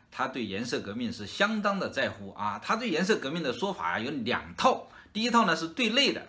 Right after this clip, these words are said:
对他们自己统治系统内部的。他们说赵克志啊，中共的这个公安部长赵克志说，今年的主要的工作就是要防范颜色革命。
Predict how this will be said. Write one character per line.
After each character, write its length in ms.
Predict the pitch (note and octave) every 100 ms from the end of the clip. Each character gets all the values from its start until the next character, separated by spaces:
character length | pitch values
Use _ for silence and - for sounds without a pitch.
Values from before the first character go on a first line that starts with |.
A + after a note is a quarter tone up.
| -
对 120 | C#3
他 200 | - G3+
们 160 | F#3
自 160 | F3+ F#3+
己 100 | A#2+
统 240 | - F#2
治 140 | F#2 B2+
系 160 | -
统 180 | G#2+ F2
内 200 | D3+ G#3
部 180 | A2 C#3+
的。 120 | - - -
他 100 | B2
们 100 | C#3
说 200 | C3 C#3
赵 180 | C#3 D#3+
克 160 | D3 C3+
志 240 | F3+ -
啊， 280 | - F#2+ - _
中 240 | - D3+ D#3+
共 160 | D#3
的 120 | A2+
这 100 | G2
个 140 | G2+ G2
公 200 | A2+ D3
安 140 | D3+
部 140 | D3+ A#2+
长 160 | E2+
赵 160 | F2 C3
克 120 | A#2
志 200 | A2+ A#2
说， 260 | G2 G#2 - - _
今 240 | - A3
年 180 | F#3 A2
的 120 | B2+
主 440 | B2 - G#2+ G2 C3+
要 140 | A3+
的 80 | E3
工 240 | A#2+ C#3
作 160 | C#3+ A2+
就 160 | - A2+
是 100 | G#2
要 80 |
防 360 | F2 - E2 A3+
范 180 | A#3 A2+ -
颜 200 | D2 A2+
色 220 | C3+ F3+
革 160 | - F2
命。 240 | D3 -